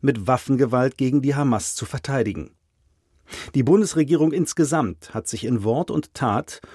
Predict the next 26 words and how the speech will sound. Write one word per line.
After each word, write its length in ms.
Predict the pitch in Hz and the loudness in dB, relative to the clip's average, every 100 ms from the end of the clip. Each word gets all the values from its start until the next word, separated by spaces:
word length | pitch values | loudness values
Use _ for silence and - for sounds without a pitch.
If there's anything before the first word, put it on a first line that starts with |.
| - | -8
und 160 | - 147 | -2 0
mit 140 | 143 | 0
vorbildlicher 800 | - - 180 175 170 - 143 147 | -2 -2 0 2 0 -2 -2 0
Deutlichkeit 680 | 135 135 127 117 - 123 117 | 2 2 2 -4 -2 0 0
hinter 300 | 143 135 131 | 0 0 -2
Israel 500 | 127 117 - 107 104 | -4 -6 -2 0 0
gestellt, 480 | 104 - 107 101 - - - - - | -2 0 0 0 -6 -20 -20 -10 0
auch 340 | 156 202 - | 2 2 2
im 160 | 147 139 | -2 0
Kampf 400 | 165 165 165 - | 0 -2 -2 0
gegen 320 | 143 135 - | 2 2 2
mörderischen 760 | 135 143 143 147 131 - 143 - | 2 4 4 2 0 0 -2 0
Antisemitismus, 1080 | 127 120 139 139 - 131 107 - - - - - - | -4 0 2 2 0 -4 -6 -8 -10 -16 -18 -20 -18
sei 220 | - 110 98 | -2 0 0
es 140 | - | -2
der 120 | 95 | -4
Hamas 320 | 98 117 143 | 0 -2 -2
in 120 | - 104 | -4 -4
Israel 680 | 151 - 156 143 143 143 - - _ | -4 -2 0 4 6 4 2 -12 _
oder 280 | - 139 135 | 2 4 4
von 300 | - 131 127 - | 4 2 2 0
Organisationen 1000 | 123 139 127 131 - - 127 127 120 107 | 0 2 2 0 -2 2 4 4 4 2
wie 180 | 123 - | 0 -2
Samidun 800 | - - 117 120 117 107 107 107 | -6 -2 2 2 2 0 0 0
in 140 | 127 | 0
Deutschland. 640 | 123 104 - - - - | 0 0 -2 -10 -12 -16